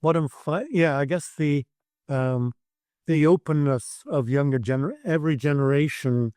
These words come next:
is more open to expression, typically. That's what I would be saying, is that they're, you know, I'm just, I'm blown away at times by how y-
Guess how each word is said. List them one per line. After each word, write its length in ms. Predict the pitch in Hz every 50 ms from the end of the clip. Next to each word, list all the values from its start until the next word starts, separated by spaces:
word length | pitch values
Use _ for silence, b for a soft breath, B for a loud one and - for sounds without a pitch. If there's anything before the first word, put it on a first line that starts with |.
| _ _ _ _ -
is 220 | 156 143 120 104
more 320 | 127 127 135 135 139 143
open 680 | 180 147 139 147 147 - - 151 156 170 190 202 190 - _ _ _ _ _ _ _ _ _ _ -
to 420 | - - 131 131 131 131 127 127 -
expression, 800 | 147 131 113 - - - - 131 127 123 107 - - 127 113 113
typically. 440 | 104 - 131 107 135 110 - 113 110 107
That's 260 | 110 127 135 - -
what 180 | 143 131 123
I 200 | 214 180 139 123
would 220 | 123 113 120 110 98 _ _ -
be 160 | 156 127 117
saying, 380 | - - - 131 127 123 120
is 140 | 117 113 107
that 140 | 104 110 107 - b b b b b b b
they're, 360 | b 117 123 127 123 123 123 117 b b b b b b b b b _
you 160 | - 170 143 139
know, 60 | 131
I'm 140 | 135 135 139
just, 220 | 156 151 - -
I'm 200 | - 160 143 139
blown 380 | 117 120 131 139 151 156 151 143
away 400 | 139 127 117 113 135 143 147 143
at 120 | 127 110
times 380 | - - 120 120 117 117 117 104
by 320 | 107 127 120 120 120 120
how 300 | 123 - - - 127 123
y- 180 | 120 117 113 120